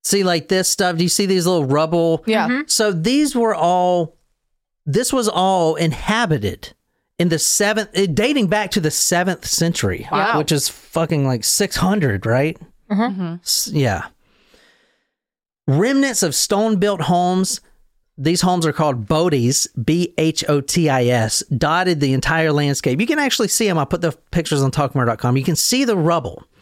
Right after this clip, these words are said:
Speaker 1: And not only that, what was really creepy about this is there was remnants of a chapel that was turned, or a chapel that was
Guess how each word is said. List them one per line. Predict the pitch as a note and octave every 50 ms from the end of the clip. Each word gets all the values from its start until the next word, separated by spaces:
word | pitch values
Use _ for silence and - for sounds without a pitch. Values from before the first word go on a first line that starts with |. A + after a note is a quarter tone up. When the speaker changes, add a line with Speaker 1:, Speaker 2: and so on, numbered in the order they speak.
| - - - - - - _ _ _ _ _
Speaker 1:
And | - F3 F3+ F3+ F#3
not | G#3 A3+ C4+ C4+
only | C4 B3 A3+
that, | G3+ F#3 C#3+ B2+ B2+
what | C#3+ E3 G3+ G3
was | F#3 G3 F3 -
really | E3 E3 F#3+ B3+ D4+ D4 A#3 F3+
creepy | - - G3+ F3+ D#3+ - D3
about | C3+ C#3+ C3 C3+ B2
this | B2 B2 B2 - - - - - -
is | - E3+ E3 D#3 D3+
there | F#3 G3+ G#3+ G#3
was | G3+ G3+ G3+ F#3+ F3 D3+ D#3+
remnants | D#3 D3 E3+ F#3 F#3+ F#3+ F3+ D#3 -
of | E3+ C#3
a | C3
chapel | - - - - - F#3 F3+ F3+ F3 - A#2+ A2
that | A2 G2+ -
was | A#2 - -
turned, | - - A#2+ G2+ G#2+ - -
or | C#3+ C3 A#2+ A2+ - - -
a | C#3+ C#3
chapel | - - - G3 F3 F3+ F3 - D#3+ C#3
that | C3+ C3+ B2+ B2
was | C3 B2 A2+ G#2+ - - - -